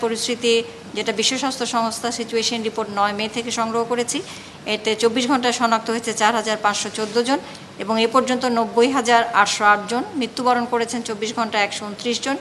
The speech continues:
এবং এ পর্যন্ত তিন হাজার দুইশো চার জন। সারা বিশ্বের পরিস্থিতি, যেটা আমরা সংগ্রহ করেছি বিশ্ব স্বাস্থ্য সংস্থা সিচুয়েশন রিপোর্ট নয় মে থেকে,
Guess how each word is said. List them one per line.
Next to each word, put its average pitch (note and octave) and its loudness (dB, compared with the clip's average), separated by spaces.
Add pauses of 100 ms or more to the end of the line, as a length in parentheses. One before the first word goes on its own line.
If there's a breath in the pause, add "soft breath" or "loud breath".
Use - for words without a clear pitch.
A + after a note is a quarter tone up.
(340 loud breath)
এবং A3 0
এ A3+ 2
পর্যন্ত A#3 0
তিন A3 -2
হাজার A3 -2
দুইশো G3+ -4
চার F#3 -2
জন। D#3 -8 (1500)
সারা A#3+ 8
বিশ্বের B3+ 4
পরিস্থিতি, C#4 0
যেটা B3 2
আমরা B3 2
সংগ্রহ A#3+ 2
করেছি A#3 0
বিশ্ব A3+ -4
স্বাস্থ্য A3+ -4
সংস্থা A3 -2
সিচুয়েশন A3 -2
রিপোর্ট G#3+ -4
নয় G3+ 2
মে G#3+ -4
থেকে, A#3+ -2